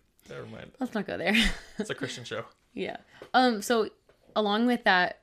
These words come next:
Speaker 2: rape objection, what, is there anything else you wanted to say about that? But what are the other objections as well?
Speaker 1: Um, other objections.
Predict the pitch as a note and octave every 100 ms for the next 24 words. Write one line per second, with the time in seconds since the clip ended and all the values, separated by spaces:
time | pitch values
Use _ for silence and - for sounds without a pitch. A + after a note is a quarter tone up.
0 | _ - F3+ F3 E3+ - F3+ D#3+ F3 -
1 | D#3 D3+ E3 E3+ _ F3+ F3+ F#3 F3+ -
2 | _ F3 F#3+ F#3+ G3 F3+ F3+ F3 E3+ E3+
3 | E3 D#3+ D#3+ - _ - D3+ D#3+ - -
4 | - F#3 F#3 F#3 F#3 D#3+ D3+ D3+ - -
5 | - F3 - E3+ - E3 - F3 E3 D#3+
6 | D#3 - D#3+ D3 C3+ C3 B2+ - B2 B2
7 | B2 -